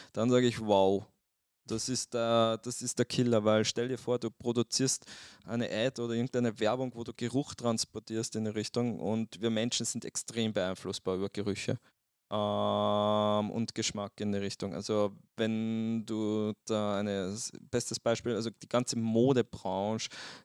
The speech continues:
würde sich neu aufstellen können, wenn du Gerüche bra-, transportierst in die Richtung. Weil Online-Shopping,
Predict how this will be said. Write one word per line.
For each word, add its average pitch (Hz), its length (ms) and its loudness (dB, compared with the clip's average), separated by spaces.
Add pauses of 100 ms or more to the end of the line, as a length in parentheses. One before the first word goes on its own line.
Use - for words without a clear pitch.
würde 120 220 0
sich - 260 -4
neu 110 640 2
aufstellen 113 580 -4
können, 113 480 -2
wenn 110 240 0
du 107 320 2
Gerüche 117 600 -2
bra-, 104 180 -2
transportierst 98 800 -4
in 101 120 -4
die 107 60 -4
Richtung. 101 400 -2 (400)
Weil 110 240 2
Online-Shopping, 123 840 -2